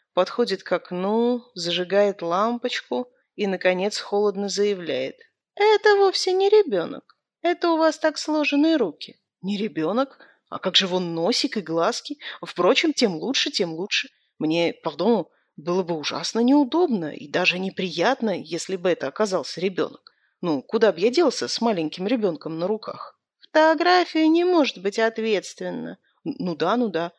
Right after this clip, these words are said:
Очень рад. Но все-таки удивительная игра лучей». Он ушел. Мне выдали карточку моей знакомой, где она, почтенная старуха,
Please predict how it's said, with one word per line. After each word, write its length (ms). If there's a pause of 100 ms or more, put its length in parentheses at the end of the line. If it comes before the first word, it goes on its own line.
(200)
Очень 480
рад. 320 (240)
Но 140
все-таки 560 (240)
удивительная 960
игра 280
лучей». 760 (460)
Он 200
ушел. 520 (500)
Мне 320
выдали 320
карточку 560
моей 300
знакомой, 800 (160)
где 340
она, 540 (160)
почтенная 680
старуха, 760